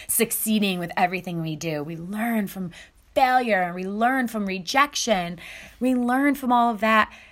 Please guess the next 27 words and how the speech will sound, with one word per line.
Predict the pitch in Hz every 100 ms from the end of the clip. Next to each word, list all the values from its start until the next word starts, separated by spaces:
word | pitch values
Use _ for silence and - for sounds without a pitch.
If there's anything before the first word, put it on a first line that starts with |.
| - -
stuff | - 269 247 254
that | 240
might | 226 226 -
feel | 254 233
icky | 247 247 247
in | 214
the | 208
moment. | 208 214 202 165 160 - - - _ _ _
And | 202 196
then, | 190 190 202 196 _ - _ _ _
<sighs> | _ _ _ _ -
ah, | 202 160 - _ _ _ - - _ _ -
thank | 180 165
you, | 185
Jesus, | 202 233 - - 196 - - _ 180
right? | 190 254 -
It's | - -
like | 202 190
a | 202 202
thank | - 254 262
you, | 247
source. | 214 - 180 208 220
Thank | - 262 -
you, | 220
universe. | 180 165 170 165 220 233 - - _ - - _ -
Thank | 294 285 -
you. | 202 165